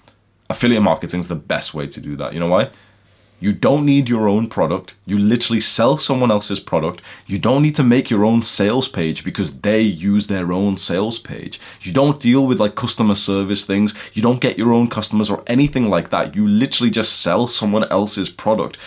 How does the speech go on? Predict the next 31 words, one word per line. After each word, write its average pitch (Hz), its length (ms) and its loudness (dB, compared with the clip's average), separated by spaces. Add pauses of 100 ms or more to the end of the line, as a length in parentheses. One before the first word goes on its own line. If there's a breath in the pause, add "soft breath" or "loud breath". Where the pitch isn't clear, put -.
(100)
which - 160 -4
is 101 220 -2
already 101 460 2
a 101 40 2
good 87 320 -6
product. - 440 -6 (440 soft breath)
It's - 160 -6
amazing. 104 320 2
So 113 140 4
imagine 123 280 2
that 123 140 2
story 117 260 2
I 104 60 4
told 104 220 -2
you 104 60 -4
about 85 180 0
Jeffrey. 82 440 -4 (380 loud breath)
Jeffrey's 147 400 0
already 131 280 4
got 117 260 0
something 104 340 -4
that 90 140 0
he 87 100 -2
likes, 82 420 -2 (140 loud breath)
like 104 140 -2
this 101 140 -2
water 92 280 0
bottle 90 260 -2
he 92 120 -2
drinks 85 320 -6
from. 69 300 -8